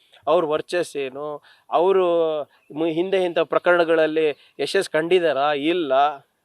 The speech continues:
ಅದೆಲ್ಲ ಅದು ಪರಿಶೀಲನೆ ಮಾಡ್ಬೋದಾಗಿತ್ತಲ್ಲ, ಮಾಡಿದ್ರಾ? ಸದನದಲ್ಲಿ ಎರಡು, ಎ-, ಎರಡು ವಾರ ಸದನ ನಡೆಸಿದ್ವಿ.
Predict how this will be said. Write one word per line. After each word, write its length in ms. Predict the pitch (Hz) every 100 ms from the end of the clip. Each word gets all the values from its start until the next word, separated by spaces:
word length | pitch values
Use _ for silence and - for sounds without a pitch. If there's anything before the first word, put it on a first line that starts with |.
| _ _ _ _
ಅದೆಲ್ಲ 420 | 180 214 240 233
ಅದು 160 | 196 175
ಪರಿಶೀಲನೆ 500 | - 175 226 240 240
ಮಾಡ್ಬೋದಾಗಿತ್ತಲ್ಲ, 1120 | 220 220 226 214 185 170 156 190 226 147 _ _ _ _ _ _ _ 170
ಮಾಡಿದ್ರಾ? 600 | 214 190 160 202 147 - _ _ _ _ _ _ -
ಸದನದಲ್ಲಿ 640 | 196 240 247 233 190 208
ಎರಡು, 540 | 214 202 208 196 190
ಎ-, 280 | 170 175 196
ಎರಡು 200 | 185 202
ವಾರ 160 | 208 220
ಸದನ 360 | 180 202 220
ನಡೆಸಿದ್ವಿ. 500 | 202 175 - 143 120